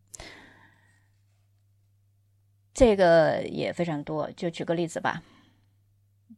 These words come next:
有的人，特别是中了这个成功学的，呃，魔咒，被洗脑的人，啊，每天喊：“我最优秀，我最成功，我要定个小目标，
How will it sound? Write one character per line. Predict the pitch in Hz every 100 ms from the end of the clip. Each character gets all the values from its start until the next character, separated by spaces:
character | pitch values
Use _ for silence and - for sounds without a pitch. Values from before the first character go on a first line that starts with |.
| _ _ - -
有 | 180
的 | 214
人， | 196 190 208 - _ _ _
特 | 262
别 | 226 214
是 | - 214 190
中 | 180 269 233
了 | 180 135
这 | - 170
个 | 165 151 170 _ _
成 | - 208
功 | 254
学 | 247 175 180
的， | 180 151 - _ _ _ _ -
呃， | 160
魔 | 156 160 220
咒， | 359 - - -
被 | 214
洗 | - 202
脑 | 202
的 | 165
人， | 175 156 156 _ _ _ _ _ _
啊， | - 156 131 - _ -
每 | 147
天 | 196 214
喊 | - -
：“我 | 175
最 | 285
优 | 359
秀， | 349 370 240 -
我 | -
最 | 175 214
成 | 208
功， | 220 254 240 _ _ _ _ - - _
我 | -
要 | 202
定 | 277
个 | 285
小 | 277 202
目 | 226
标， | 262 254